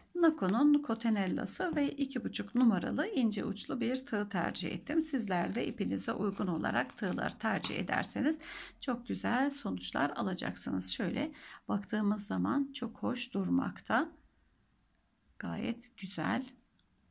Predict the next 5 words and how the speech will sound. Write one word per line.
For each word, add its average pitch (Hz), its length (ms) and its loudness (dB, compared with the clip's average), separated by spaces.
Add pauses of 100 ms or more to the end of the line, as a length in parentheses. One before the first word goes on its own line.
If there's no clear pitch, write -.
(260)
şık - 400 -4
örgüler 190 540 0 (140)
çalışabiliriz 214 1000 -2
bu 202 80 0
modelimizde. - 760 -2